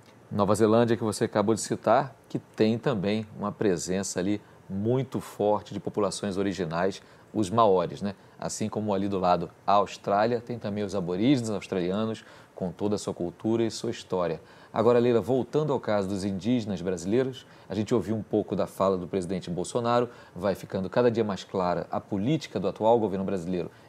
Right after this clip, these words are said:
em relação aos indígenas, mas tem também o contraponto, o contraponto de gente que trabalha há muito tempo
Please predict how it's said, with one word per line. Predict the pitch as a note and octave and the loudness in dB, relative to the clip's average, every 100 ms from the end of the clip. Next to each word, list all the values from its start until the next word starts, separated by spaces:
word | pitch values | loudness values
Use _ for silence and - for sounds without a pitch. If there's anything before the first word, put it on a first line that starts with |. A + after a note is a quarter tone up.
| - | -4
em | D3+ | -2
relação | G#2+ F2+ E2 - D#2 | -2 -4 -6 -8 -8
aos | D#2+ F2+ | -6 -4
indígenas, | C3 G2+ A#2 A#2 B2+ B2+ - - - - - - - - - | -2 0 0 0 -2 -6 -10 -20 -20 -20 -20 -20 -20 -16 -2
mas | D3 - | 0 2
tem | D#3+ | 2
também | D3+ D#3+ B2 B2+ C#3 C#3 - | 4 2 4 2 0 -4 -6
o | |
contraponto, | A#2+ C#3+ C#3 C#3 A#2+ G2 - - | -2 0 0 2 0 0 -6 -14
o | G#2+ | -6
contraponto | A2+ G2+ G2+ A#2 A#2+ | -4 -2 -2 -2 -4
de | - A#2+ | -4 -4
gente | D#2 A2 C#3 C#3 - | -2 -2 -4 -6 -8
que | |
trabalha | B2+ B2+ F2+ G#2 G#2 A#2 A2+ A2 | -4 -2 0 2 2 2 0 -2
há | A2+ | -4
muito | A2 B2+ E3 D#3+ | -4 -2 -2 -4
tempo | - - A#2 A#2 - | -8 -4 -4 -4 -6